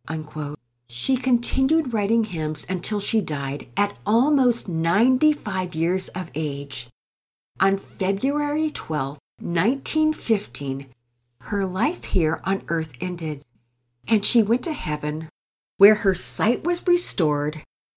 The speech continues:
and where she saw Jesus with her own two eyes. Philippians three twenty and twenty-one says, "For our citizenship is in heaven, from which also we eagerly wait for a Savior,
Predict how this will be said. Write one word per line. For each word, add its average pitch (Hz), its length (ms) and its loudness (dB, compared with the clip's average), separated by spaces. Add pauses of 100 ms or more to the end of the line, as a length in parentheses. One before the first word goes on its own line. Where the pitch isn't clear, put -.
(120)
and 208 240 2
where 208 140 4
she 196 200 -2
saw 180 300 -2
Jesus 165 680 0 (140)
with 170 200 4
her 180 280 0
own 185 220 -2
two 175 400 -4
eyes. 135 680 -6 (760)
Philippians 240 800 -2
three 233 400 0
twenty 196 480 -4
and 160 100 -8
twenty-one 147 680 -6
says, 139 680 -4 (500)
"For - 280 -2
our 175 120 -2
citizenship 226 960 0
is 196 100 0
in 208 100 0
heaven, 156 460 -6 (440)
from 202 320 2
which 240 360 0
also 269 380 2
we 208 260 2 (120)
eagerly 277 440 2
wait 190 240 0
for - 220 -8
a 196 60 -2
Savior, 151 600 0